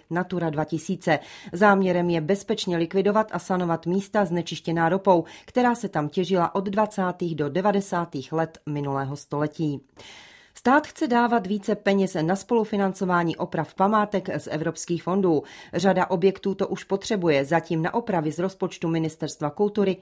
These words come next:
chyběly peníze. Na hradě Pernštejn na Brněnsku to řekl premiér Bohuslav Sobotka z Č S S D. Peníze na financování projektů by měly být už v rozpočtu na příští rok. Obce v budoucnu možná nebudou muset nakládat se svým majetkem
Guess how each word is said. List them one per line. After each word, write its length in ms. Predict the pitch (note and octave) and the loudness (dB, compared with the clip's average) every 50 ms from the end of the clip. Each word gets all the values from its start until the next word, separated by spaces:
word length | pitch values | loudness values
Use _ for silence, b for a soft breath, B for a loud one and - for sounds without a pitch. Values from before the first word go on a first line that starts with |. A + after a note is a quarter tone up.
| _ - | _ -8
chyběly 440 | - E3+ D3 C3 D#3 D#3 D#3+ G3 | -4 -4 -2 0 2 2 2 0
peníze. 500 | G3 - G3 F#3 F3 E3 D3 C3 D#3 C3+ - B B B B B B B | 0 2 2 2 2 0 0 0 0 -2 -2 B B B B B B B
Na 100 | F3 F3+ | 2 2
hradě 320 | G3+ C4+ C#4+ A#3 G#3+ E3+ | 4 2 2 2 0 0
Pernštejn 560 | - - E3+ D#3+ E3+ D#3+ - - F#3 F3+ F3 | 0 0 -2 -2 -2 -4 -4 -2 0 0 2
na 100 | F3 E3+ | 0 0
Brněnsku 480 | E3 F3+ E3+ F3 E3+ E3 E3 - - G3 | 0 0 0 0 0 -2 -2 -2 -4 -2
to 140 | G3 F3+ E3 | -2 -2 -2
řekl 280 | F3 F3 F3 F3+ F3 | -2 -2 -2 -4 -4
premiér 460 | E3+ - G#3 G#3 G3+ G3 G3 G3 F#3 | -2 0 0 2 2 4 2 2 2
Bohuslav 480 | D#3+ C#3+ D#3 D#3+ E3 D#3+ - E3+ D#3+ - | 0 0 -2 -2 -2 -4 -6 -6 -6 -4
Sobotka 420 | - F#3 F3 G3+ G3 - - C#3+ | -4 -2 0 -2 -2 -2 -6 -8
z 80 | C3+ - | -8 -8
Č 200 | - D3+ D3 C#3+ | -8 -6 -6 -6
S 80 | - D#3+ | -4 -4
S 140 | D#3 C3+ | -4 -2
D. 200 | C#3+ F3 E3 D3 - B B B B B B | 0 2 2 2 0 B B B B B B
Peníze 440 | A3 B3 C#4+ C4+ A3 - - D3 D3 | 4 4 4 4 2 0 -2 -2 -4
na 100 | D3 D3 | -4 -4
financování 680 | - - F3 F3 E3+ E3 - F3+ E3+ D#3 D3+ D3+ D3+ | -2 -2 0 0 0 -2 -2 -2 0 0 2 0 0
projektů 460 | D3+ - F#3 G3+ G#3 G#3 - B3+ A#3+ | -2 0 0 0 0 0 -2 -4 -2
by 120 | G3+ G3 F#3+ | 0 2 0
měly 280 | F#3 G3+ A#3+ B3 A#3+ | 2 0 0 0 0
být 240 | F#3+ E3 F#3 F#3+ - | -2 -2 -4 -6 -6
už 200 | - E3+ D#3+ - | -6 -8 -8 -6
v 40 | D#3+ | -4
rozpočtu 580 | E3+ F3 F3 - F3 E3 - - - D#3 D3 - _ - | -4 -4 -4 -4 -6 -6 -4 -2 -4 -4 -4 -4 _ -8
na 140 | D#3 D3+ C3 | -6 -6 -6
příští 460 | - - C3+ B2+ - - - D3+ C#3+ | -6 -8 -10 -10 -10 -8 -6 -4 0
rok. 280 | D3 D3+ C#3+ - - _ _ _ _ B B B B B B B B B B B | 0 0 -2 -4 -8 _ _ _ _ B B B B B B B B B B B
Obce 400 | - A3+ A#3 - - - C#4+ A#3+ | -2 -2 -2 -2 0 2 2 2
v 60 | F#3+ | 2
budoucnu 460 | F#3 A3+ A3+ B3 B3 - - B3+ A#3+ | 2 2 2 2 0 0 -2 0 2
možná 340 | A#3 A#3 A3 G#3+ A3+ G#3+ G#3 | 2 2 2 2 2 2 4
nebudou 420 | G3+ G#3 G#3 A3 C#4 B3 A#3+ G3 | 4 4 2 2 2 2 2 2
muset 380 | F3+ F#3 G3 - - A#3 G#3+ - | 2 2 0 0 -2 -4 -2 0
nakládat 640 | F#3 F3+ F#3 F#3 - G#3 G3+ G3+ G3+ G3+ G3+ G3+ - | 0 0 0 0 0 2 2 2 4 2 0 0 -4
se 160 | - - G3 F3+ | -6 -4 -4 -4
svým 260 | - - D#3+ D3+ D3+ | -2 -2 0 0 2
majetkem 540 | D#3 E3 F3+ F#3+ F#3+ - - G#3 G3 G3 | 2 2 2 2 0 0 0 2 2 0